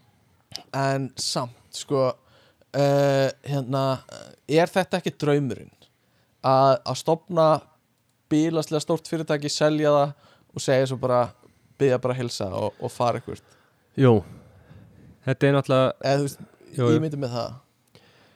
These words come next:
Speaker 2: Og ég meina, hann
Speaker 1: Og
Speaker 2: selur, þú veist, hann er jafn gamall og við.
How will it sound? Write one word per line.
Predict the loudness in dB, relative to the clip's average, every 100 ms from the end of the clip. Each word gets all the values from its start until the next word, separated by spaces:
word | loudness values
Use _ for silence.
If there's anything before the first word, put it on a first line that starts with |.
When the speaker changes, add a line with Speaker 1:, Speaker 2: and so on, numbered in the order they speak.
| _ _ _
Speaker 2:
Og | -4
ég | -2
meina, | 0
hann | 0 0
Speaker 1:
Og | -2
Speaker 2:
selur, | 2 4 4 2 -2 -2
þú | -4
veist, | -2
hann | 0 0 0
er | -2
jafn | -2 -2
gamall | -2 -2 -2
og | -2
við. | 0 0